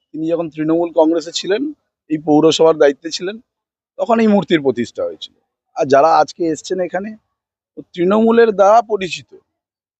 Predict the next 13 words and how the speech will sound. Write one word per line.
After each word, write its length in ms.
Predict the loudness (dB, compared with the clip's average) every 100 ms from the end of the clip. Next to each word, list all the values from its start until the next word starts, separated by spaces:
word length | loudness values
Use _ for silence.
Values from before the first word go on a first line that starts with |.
| _
তাই 100 | -10 -8
এখানে 180 | 0 2
দেখুন, 160 | 2 2
আমি 240 | 2 2 0
এখানে 180 | 0 -4
বিজেপি 420 | -6 -2 -2 -2 -16
তৃণমূল 420 | -10 -6 -4 -4
করতে 280 | -2 -2 2
আসিনি। 280 | 0 -2 -8
প্রথম 260 | -10 -6 -6
কথা, 240 | -6 -12 _ _ _ _ _ _ _ _ -6
এগারোই 420 | -2 2 4 4
আগস্ট 400 | 2 2 -6 -10